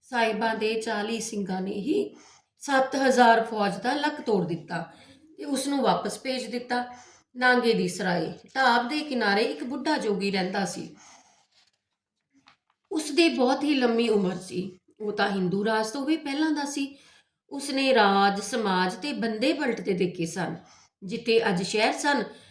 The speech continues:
ਇੱਥੇ ਹਲ ਵਗਦੇ, ਤੇ ਜਿੱਥੇ ਹਲ ਵਗਦੇ ਹਨ, ਇੱਥੇ ਸ਼ਹਿਰ ਵਸਦੇ ਵੇਖੇ ਸਨ। ਇਸ ਦੀ ਲੰਮੀ ਉਮਰ ਨੇ ਉਸ ਨੂੰ ਕੁਝ ਹੰਕਾਰੀ ਬਣਾ ਦਿੱਤਾ ਸੀ।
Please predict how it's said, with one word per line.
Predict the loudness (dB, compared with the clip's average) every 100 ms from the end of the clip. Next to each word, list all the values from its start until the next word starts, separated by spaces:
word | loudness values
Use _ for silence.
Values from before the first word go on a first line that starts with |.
| _ _
ਇੱਥੇ | -12 -4 0
ਹਲ | 2 2 2
ਵਗਦੇ, | 2 0 0 -2
ਤੇ | 0 -2
ਜਿੱਥੇ | -2 0 0
ਹਲ | 0 0
ਵਗਦੇ | 0 -2 -2
ਹਨ, | 0 0 -2 -6 -16 -20 _ -12
ਇੱਥੇ | -8 0 0
ਸ਼ਹਿਰ | 0 -2 -2
ਵਸਦੇ | -2 -4 -4 -4
ਵੇਖੇ | -4 -6 -10
ਸਨ। | -6 -6 -6 -10 -20 -20 _ _ _ _ _
ਇਸ | -8 -4
ਦੀ | 0 2
ਲੰਮੀ | 4 2 4 0
ਉਮਰ | 2 2 2 0
ਨੇ | 2 0
ਉਸ | -2 -6
ਨੂੰ | -4 -4
ਕੁਝ | -4 -6
ਹੰਕਾਰੀ | -4 -4 0 0 2 0
ਬਣਾ | 0 0
ਦਿੱਤਾ | -2 -6 -10 -10
ਸੀ। | -10 -14